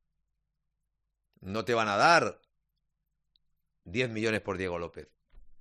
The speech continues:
Con, además con la ficha que tiene. ¿Qué hay que hacer? Pues, si no lo quieres y quieres bajar masa salarial, que yo, que Diego López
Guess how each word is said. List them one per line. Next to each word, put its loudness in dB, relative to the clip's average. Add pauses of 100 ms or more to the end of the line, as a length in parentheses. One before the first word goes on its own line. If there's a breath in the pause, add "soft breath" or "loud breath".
Con, -6
además -6
con -2
la 0
ficha -4
que -2
tiene. -4 (480)
¿Qué -8
hay -6
que -4
hacer? -2
Pues, -8 (440)
si -16
no -8
lo -4
quieres -2
y -20
quieres -12
bajar -6
masa -8
salarial, -2 (320 loud breath)
que -12
yo, -8 (180)
que -8
Diego -4
López -4